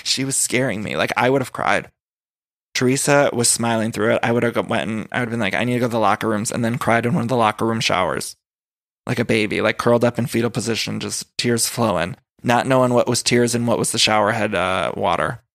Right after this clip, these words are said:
I wouldn't have known. <laughs> I would have, they would have sent in the maintenance to be like, "Who's crying in the shower?" And I was like, "Sorry, me." But I was scared of them. And two trainers is a lot. What else? We also had Marge Senior's facelift.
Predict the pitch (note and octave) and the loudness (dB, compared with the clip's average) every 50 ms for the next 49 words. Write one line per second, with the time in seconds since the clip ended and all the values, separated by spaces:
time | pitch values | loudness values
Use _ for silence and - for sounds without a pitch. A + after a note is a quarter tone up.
0 | _ _ _ _ _ _ - - A2 G#2 G2+ A#2 A2+ A#2 A#2 A#2 A2 A2 A2 A2 | _ _ _ _ _ _ -8 -4 -4 -2 -2 -2 -2 -2 -2 -2 -2 0 0 0
1 | F#2 G#2 - - - _ _ _ _ _ - - - - - C3+ - - - - | 0 -2 -2 -6 -10 _ _ _ _ _ -6 -6 -6 -6 -8 -8 -8 -8 -10 -12
2 | - - A2+ - - _ _ _ _ - B2 A#2+ A#2 A#2+ A2+ - - A#2+ A2+ A#2 | -10 -10 -12 -12 -12 _ _ _ _ -4 0 2 2 2 2 2 2 2 4 4
3 | A2+ A2 G#2+ G#2 F#2+ F#2+ G2+ G2 - - - _ _ _ _ - - B2 - - | 2 2 2 2 2 2 0 -2 -4 -8 -12 _ _ _ _ -2 0 0 0 0
4 | A#2 A2+ A2 - - - - A2 G2+ G2 - B2+ A#2+ C#3 C#3+ B2+ - - C3+ B2+ | 0 -2 -2 -2 -4 -4 -2 0 0 0 -2 -2 0 0 0 0 0 0 2 2
5 | A#2+ A#2+ A#2 A2 A#2 - - A#2 A2+ A2 G2+ G2 G2 G2 G#2+ - - G#2 - - | 2 2 2 0 0 0 2 2 2 2 0 0 -2 -4 -6 -6 -8 -8 -6 -4
6 | A#2+ B2 B2 B2 B2 B2 - _ _ _ _ _ _ _ _ _ _ - B2+ C3 | -2 -2 -2 -2 -6 -8 -10 _ _ _ _ _ _ _ _ _ _ -4 -2 -2
7 | B2 A#2+ - _ _ _ _ _ _ _ _ _ _ _ _ _ _ _ - - | -2 -4 -6 _ _ _ _ _ _ _ _ _ _ _ _ _ _ _ -8 -2
8 | - C3 C#3+ D3+ D#3+ - - - C3+ C#3+ E3 F3+ - - - F2 - - C3 - | 0 2 2 2 2 0 0 -2 0 0 -2 -2 -2 -4 -4 -6 -6 -8 -12 -14
9 | _ _ _ _ _ _ _ _ _ _ _ _ _ _ _ _ _ _ _ _ | _ _ _ _ _ _ _ _ _ _ _ _ _ _ _ _ _ _ _ _
10 | - B2+ B2+ - - - - D3 G3 - - - - A2+ C#3+ E3 C3 G#2 - - | -4 -4 -2 -2 0 0 2 2 2 2 0 -2 -2 0 0 0 0 0 -2 -6
11 | - - - - - - - B2+ D#3 - - - _ - - - _ _ _ _ | -8 -10 -12 -10 -6 -2 0 0 0 -2 -4 -8 _ -12 -12 -12 _ _ _ _
12 | _ _ - B2+ C#3 C#3 C3 - C3 B2+ B2+ - C#3+ C3 A#2+ A#2+ A#2+ A2+ A2 - | _ _ -2 0 2 2 2 2 2 2 2 2 0 0 0 0 0 0 0 -2
13 | - A#2+ A2+ G#2 G#2 - - D3 E3 E3 - D#3+ D#3 D#3 D#3 D#3 - - | -2 -2 -4 -6 -6 -4 -2 -2 0 0 0 0 2 0 0 0 -4 -10